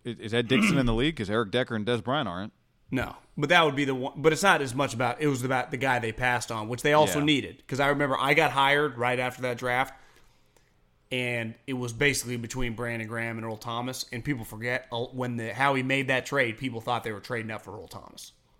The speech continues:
Speaker 2: 'cause they had just let Brian Dawkins go. He was on the Broncos then. So it was, they needed a pass rusher and they needed a safety, and they went with Brandon Graham. Do you think that they, I mean, Earl Thomas is going to the Hall of Fame, Brandon Graham's not, but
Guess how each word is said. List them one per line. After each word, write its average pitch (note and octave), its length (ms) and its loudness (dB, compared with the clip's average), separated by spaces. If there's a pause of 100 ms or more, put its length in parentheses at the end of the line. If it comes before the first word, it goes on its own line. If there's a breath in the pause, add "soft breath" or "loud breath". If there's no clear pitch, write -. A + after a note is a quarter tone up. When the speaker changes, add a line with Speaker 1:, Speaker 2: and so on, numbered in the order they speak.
(500)
Speaker 2:
'cause C3+ 140 -6
they D3 120 4
had B2 120 -4
just C3 260 0
let A#2 160 0
Brian A2+ 260 -2
Dawkins G#2 400 -6
go. G#2 280 -10 (520)
He C#3 140 -4
was B2 160 -2
on G#2+ 240 -4
the G2+ 100 -8
Broncos G2+ 480 -8
then. - 160 -18 (880 soft breath)
So A#2+ 180 -4
it A#2+ 100 -6
was, A2 640 -6 (340)
they A#2+ 80 -4
needed C#3 160 4
a D#3+ 40 8
pass D#3+ 320 4
rusher D#3 240 0
and B2+ 100 -6
they A#2+ 60 -6
needed C3 180 -2
a C3 40 -4
safety, B2 480 -2
and A2 100 -4
they G#2+ 80 -6
went A#2 220 -4
with A2+ 100 -6
Brandon A#2 260 -6
Graham. A2 340 -8
Do D3 80 -2
you E3 60 2
think F3 240 2
that C3 140 -6
they, C3+ 460 0 (1900 soft breath)
I C3 60 -6
mean, D3 120 2
Earl D#3 120 6
Thomas C#3+ 280 4
is - 20 -4
going C3 120 -2
to A#2 40 -2
the A#2 40 -2
Hall A#2+ 120 2
of A#2+ 40 -8
Fame, A#2+ 200 -2
Brandon A#2+ 280 -2
Graham's A#2 240 -4
not, C#3+ 300 2
but C3 360 2